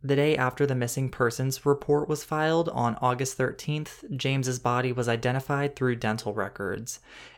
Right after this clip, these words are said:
and it would only be two more days until two individuals were arrested and charged with his murder, teenagers Daniel Green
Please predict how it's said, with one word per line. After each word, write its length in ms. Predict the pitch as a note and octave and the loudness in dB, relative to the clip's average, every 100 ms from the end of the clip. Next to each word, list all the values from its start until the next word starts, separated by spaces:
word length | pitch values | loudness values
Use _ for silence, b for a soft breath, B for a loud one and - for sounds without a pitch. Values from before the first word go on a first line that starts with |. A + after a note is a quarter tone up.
| - | 0
and 180 | C#3 C#3 | 2 2
it 160 | D3 | 2
would 160 | C#3+ C#3+ | 4 4
only 280 | D3 E3 F#3+ | 2 0 0
be 400 | D3 C3+ B2 A#2+ - | 0 -2 -2 -4 -8
two 320 | - - F3+ | -12 -2 2
more 260 | G3 G3 F#3 | 4 4 2
days 520 | C#3 C#3 A2 G#2 B2 - - | 2 0 0 -2 -6 -10 -6
until 480 | C3 - C3 B2+ | -4 0 2 2
two 420 | B2 - - E3 E3+ | 0 -4 0 2 4
individuals 680 | D#3 C#3 C3 A#2 G2+ G2 - | 2 2 2 2 0 -2 0
were 200 | A#2 A2 | 2 2
arrested 520 | G#2+ B2+ - D#3 D3+ | 0 0 0 0 2
and 180 | C3 C3 | -2 -2
charged 540 | - A#2+ A2 G#2+ A2 | -2 0 0 -2 -4
with 160 | A#2+ A2+ | -2 0
his 180 | A#2+ A2+ | -2 -2
murder, 540 | G2+ G2 - G#2 C3+ - b _ _ | -2 -2 -4 -6 -8 -12 b _ _
teenagers 640 | - D#3 D3+ C#3+ C#3 C3+ | 0 2 2 4 4 4
Daniel 640 | C3+ C3 B2+ C3 D3 D3+ | -2 -2 0 2 2 0
Green 520 | C#3 B2+ B2 B2+ C3+ | 0 0 0 0 0